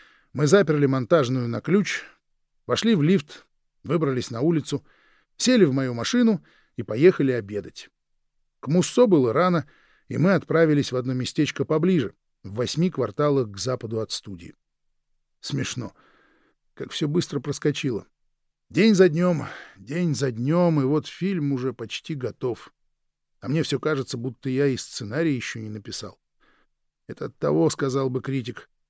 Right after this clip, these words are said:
что ты не осознал, что в твоей писанине плохо или пошло». А знаете, в чем разница между критиком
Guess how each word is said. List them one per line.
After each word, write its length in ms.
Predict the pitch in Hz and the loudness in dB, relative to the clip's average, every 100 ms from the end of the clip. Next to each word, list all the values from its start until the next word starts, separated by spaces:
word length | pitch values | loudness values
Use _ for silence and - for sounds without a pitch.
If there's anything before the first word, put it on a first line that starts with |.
| _ _ _ | _ _ _
что 180 | - 104 | -16 -6
ты 120 | 165 | 0
не 100 | 175 | 2
осознал, 580 | 160 170 151 143 190 185 | 4 4 4 4 4 2
что 220 | - 151 | 2 -2
в 40 | |
твоей 320 | - 147 165 156 | 0 0 0 0
писанине 640 | 151 - 143 156 160 151 | -2 -2 0 0 0 0
плохо 560 | 147 131 147 147 170 151 _ _ _ _ | -2 0 2 2 0 -6 _ _ _ _
или 220 | - 135 127 | -4 -2 -4
пошло». 600 | - 139 131 - 90 - _ _ _ _ _ _ _ _ _ _ _ _ | -4 -2 -2 -2 -10 -16 _ _ _ _ _ _ _ _ _ _ _ _
А 120 | 98 | -8
знаете, 320 | 143 208 143 | -4 -4 -6
в 40 | - | -6
чем 200 | 143 143 | -2 0
разница 400 | 147 123 - 120 | 0 -2 -8 -6
между 280 | 127 113 | -6 -6
критиком 560 | 117 156 196 123 - | -4 -2 -2 -4 -12